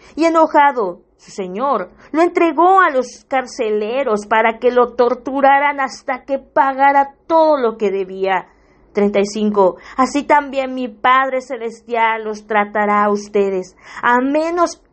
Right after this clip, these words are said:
que cada uno perdone de corazón a su hermano. Los otros siervos se angustiaron al ver la falta de perdón mostrada por alguien que había sido perdonado de tanto.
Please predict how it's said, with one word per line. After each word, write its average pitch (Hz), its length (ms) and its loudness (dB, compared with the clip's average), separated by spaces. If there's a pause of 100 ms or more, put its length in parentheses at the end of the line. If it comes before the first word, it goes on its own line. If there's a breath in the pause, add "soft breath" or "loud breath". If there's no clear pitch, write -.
que 269 400 2
cada 349 480 2
uno 302 560 -2
perdone 269 720 0
de 240 160 0
corazón 247 680 0
a 294 60 -2
su 240 160 -6
hermano. 262 640 -2 (600 soft breath)
Los 277 200 -2
otros 311 280 2
siervos 254 640 0
se 214 300 0 (300 loud breath)
angustiaron 254 1080 0
al 202 100 2
ver 220 180 2
la 220 140 2
falta 214 420 0
de 220 140 0
perdón 208 600 0 (180 loud breath)
mostrada 240 560 2
por 208 220 2
alguien 208 420 -2
que 214 100 -2
había 202 280 0
sido 208 360 -2
perdonado 196 640 0
de 185 140 -2
tanto. 180 640 -6